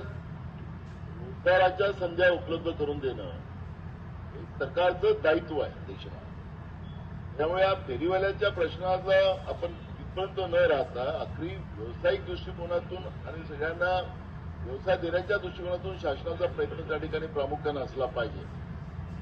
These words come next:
पण मी पाहतो, अध्यक्ष महाराज, की ऐन पावसाळ्याच्या काळात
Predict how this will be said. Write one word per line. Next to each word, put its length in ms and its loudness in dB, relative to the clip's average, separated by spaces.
पण 140 0
मी 140 -4
पाहतो, 320 4
अध्यक्ष 340 2
महाराज, 300 4
की 400 -6
ऐन 200 -2
पावसाळ्याच्या 680 2
काळात 320 6